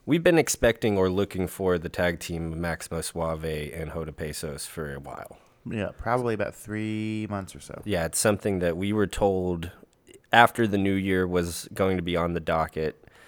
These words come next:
Speaker 1: Then this Hoda Pesos character kinda comes out of nowhere. It's, I think, something that you could say probably was a one-time thing.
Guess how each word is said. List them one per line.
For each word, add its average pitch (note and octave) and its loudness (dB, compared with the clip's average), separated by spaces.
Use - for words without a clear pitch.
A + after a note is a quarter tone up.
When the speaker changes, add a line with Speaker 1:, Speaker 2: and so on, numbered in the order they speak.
Speaker 1:
Then G#2+ 0
this G#2 0
Hoda A2+ 2
Pesos B2+ 0
character F2 0
kinda F2 -2
comes E2+ -4
out E2 -4
of - -12
nowhere. E2 -12
It's, G2+ -2
I F2+ 0
think, G2+ 2
something F#2 2
that F2+ 2
you D#3+ -4
could - 0
say G2 4
probably G2 2
was F2+ -2
a F#2 2
one-time F#2+ 0
thing. G#2 -2